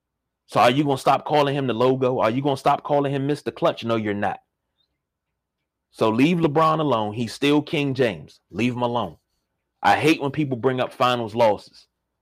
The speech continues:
Like, some of the greatest legends don't have,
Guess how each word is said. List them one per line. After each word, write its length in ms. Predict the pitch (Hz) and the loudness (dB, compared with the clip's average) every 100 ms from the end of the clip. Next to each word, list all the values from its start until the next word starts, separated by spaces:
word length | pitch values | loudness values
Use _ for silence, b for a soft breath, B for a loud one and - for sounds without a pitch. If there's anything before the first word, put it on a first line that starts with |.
| _ _ _ _ _ _ _ _ _ _ | _ _ _ _ _ _ _ _ _ _
Like, 300 | 101 110 - _ _ - | 0 0 -2 _ _ -14
some 240 | - 151 | -2 0
of 60 | 139 | 2
the 60 | 110 | 0
greatest 400 | 104 139 131 113 | 0 2 0 0
legends 460 | 131 131 113 98 | 0 0 -4 -6
don't 300 | 98 135 - | 0 0 -2
have, 560 | - 139 131 98 87 | -2 0 2 0 -4